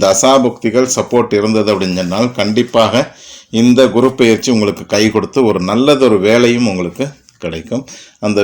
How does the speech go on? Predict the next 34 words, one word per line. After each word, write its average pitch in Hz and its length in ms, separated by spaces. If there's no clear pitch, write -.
வேலையில 151 500
இருக்கிறவங்களுக்கு, 139 800
ஏற்கனவே 113 440
இருக்கிறவங்களுக்கு 107 640
வந்து 120 160
ப்ரமோஷன் 139 560
யாராவது 110 340
ட்ரை 107 140
பண்றீங்க 98 360
அப்படின்னா 92 300
தாராளமாக 98 640
ட்ரை 90 220
பண்ணலாம். 87 340
இப்போ 156 200
கிடைப்பதற்கான 98 760
வாய்ப்புகள் 90 480
அதிகம் 82 320
உண்டு. - 180
சரி, 87 220
நிறைய 127 240
கடன் 139 320
தொல்லையினால 127 440
அவதிப்பட்டுக்கிட்டு 107 580
இருக்கேன், 92 260
ரொம்ப 95 220
நாளா 127 160
கடன் 113 300
தீர்க்கணும்னு 107 440
நினைக்கிறேன், 98 340
ஆனா 101 160
அதுக்கான 87 360
ஒரு 85 180
வழி 113 200
கிடைக்க 98 240